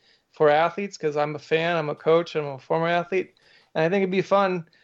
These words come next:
to have some hot, fast times in California in early July. Sunset Series, check it out online. Uh, it will be up with more information here at the sunset track tour dot com. That's sunset track tour dot com.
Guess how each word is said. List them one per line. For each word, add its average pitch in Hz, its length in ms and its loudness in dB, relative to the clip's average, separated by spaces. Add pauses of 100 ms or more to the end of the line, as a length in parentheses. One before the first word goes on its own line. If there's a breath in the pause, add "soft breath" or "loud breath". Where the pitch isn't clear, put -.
(120 soft breath)
to 165 80 -2
have 156 140 0
some 156 120 -6
hot, 170 360 0
fast 160 300 0
times 165 300 -4
in 156 80 -8
California 156 640 -2
in 156 40 -2
early 151 220 0
July. 147 540 0 (340)
Sunset 190 460 0
Series, 180 500 0 (320)
check 175 220 -4
it 175 80 2
out 170 280 2
online. 170 920 -2
Uh, 160 340 -6
it - 80 -2
will 156 200 2
be 151 340 -6
up 170 260 0 (140)
with 165 180 -6
more 160 140 0
information 160 520 -4
here 160 220 0
at 151 300 2 (420 soft breath)
the 151 380 -2
sunset 180 600 0
track - 460 -2 (200)
tour 220 540 2 (160)
dot 156 240 -2
com. 180 380 -2
That's 160 240 -8
sunset 165 460 -4
track 156 340 -2
tour 160 240 2
dot 147 240 -4
com. 160 400 -2